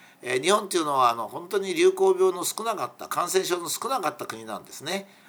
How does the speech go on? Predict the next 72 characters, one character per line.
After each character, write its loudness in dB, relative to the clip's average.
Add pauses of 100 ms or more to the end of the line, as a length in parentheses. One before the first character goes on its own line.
ま -6
あ、 -4
そ -4
の -4
通 4
り 2
に -10
な 4
っ 0 (200)
て 2
る -2
わ -2
け -8
で -16
す。 -14 (640)
そ -20
れ -2
か 2
ら -4
ま 4
た 4
お 6
か 0
し -2
な -4
こ -2
と 0
に、 -2
あ 2
の、 -8
今 2
言 0
っ -8
て -8
る 0
ワ 4
ク -10
チ -8
ン -14
っ -18
て -10
い -6
う -8
の -8
は -12
で -14
す -10
ね、 -4 (580)
ほ -2
ん-、 -10 (340)
普 -12
通 -2
の -2
ワ 4
ク -8
チ -6
ン -10
っ -12
て -8
い -4
う -4
の -2
は、 0 (460)
え -12
ー、 -8
人 -8
間 -8
の -2
体 6
の -6
中 -4
に -10